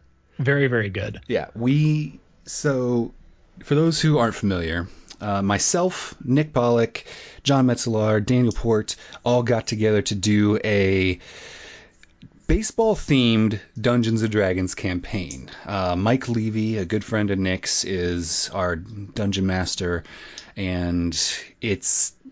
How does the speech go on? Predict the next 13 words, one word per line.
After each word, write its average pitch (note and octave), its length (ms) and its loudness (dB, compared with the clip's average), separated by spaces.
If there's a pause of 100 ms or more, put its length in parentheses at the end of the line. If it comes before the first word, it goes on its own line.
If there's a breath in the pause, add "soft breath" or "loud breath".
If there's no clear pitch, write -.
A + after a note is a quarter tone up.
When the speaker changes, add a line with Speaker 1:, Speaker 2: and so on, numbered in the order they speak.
(240)
Speaker 2:
uh, G#2 300 -2
it G#2+ 140 -8
takes C3+ 260 -2
place A2 440 0
in A2+ 200 -2
this G#2 180 -2
world A2 640 2 (300 loud breath)
where G2 760 -2 (600)
there's, G#2+ 420 -2
like, F#2+ 180 -2
thirty A2+ 420 -2
different G2 260 -4
kingdoms G2+ 680 2